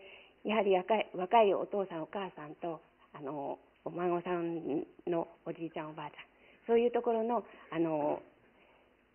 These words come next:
常識というか、そういう今の子育ての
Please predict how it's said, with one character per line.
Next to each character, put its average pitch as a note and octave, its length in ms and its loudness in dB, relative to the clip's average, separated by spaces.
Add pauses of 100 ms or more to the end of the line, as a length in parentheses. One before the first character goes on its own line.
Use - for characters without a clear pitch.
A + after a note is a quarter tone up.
(280)
常 G3 180 6
識 F#3 380 -6
と F3 60 -2
い E3+ 200 -2
う D3+ 40 -8
か、 D#3 240 -8 (400)
そ F#3 60 -4
う F3 40 -2
い F3+ 160 -2
う E3+ 60 -2
今 G#3 160 0
の E3+ 100 -4
子 F#3 140 -10
育 G#3 120 -8
て F#3+ 280 -2
の F#3+ 200 0